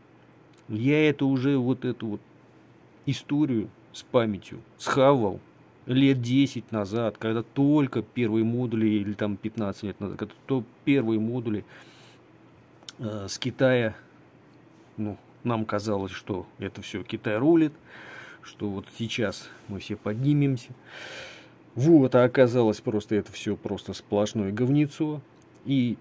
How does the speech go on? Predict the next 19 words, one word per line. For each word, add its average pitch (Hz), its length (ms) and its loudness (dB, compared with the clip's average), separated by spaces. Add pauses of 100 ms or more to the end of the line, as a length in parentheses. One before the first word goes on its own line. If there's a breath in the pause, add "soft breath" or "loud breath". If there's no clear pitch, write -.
(1300)
последний, 123 640 4 (100)
э, 104 560 0
последний 110 440 -2
раз 135 280 2
модуль 98 320 -2
памяти 117 400 -4
из 98 160 -8
Китая 101 380 -4
я 98 160 -6
покупал, 98 500 -8
ну, 117 180 -4
наверное, 101 440 -4
лет, 101 180 -4 (280)
может 110 280 -2
быть, 101 160 -4
десять 107 300 -6
назад. 107 340 -2 (140)
И 120 280 -2 (100)
всё, - 380 -2